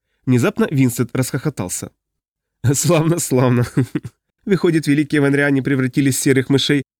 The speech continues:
забившихся в земляные норки, подобные этой? <laughs> Замечательно.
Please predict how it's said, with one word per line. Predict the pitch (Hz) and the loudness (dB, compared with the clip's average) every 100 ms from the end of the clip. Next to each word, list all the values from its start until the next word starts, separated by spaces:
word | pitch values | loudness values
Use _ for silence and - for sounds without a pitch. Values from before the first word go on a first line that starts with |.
| _ - | _ -4
забившихся | 131 139 139 127 123 139 | 0 2 2 0 0 0
в | 135 | 2
земляные | 156 147 143 139 | 2 4 2 2
норки, | 143 139 135 - - | 0 0 -4 -4 -4
подобные | 139 143 139 139 | 0 2 2 0
этой? | 156 185 98 - - | 0 -4 -4 -8 -8
<laughs> | |
Замечательно. | 156 131 139 123 104 95 92 92 | -4 0 0 0 -4 -8 -8 -10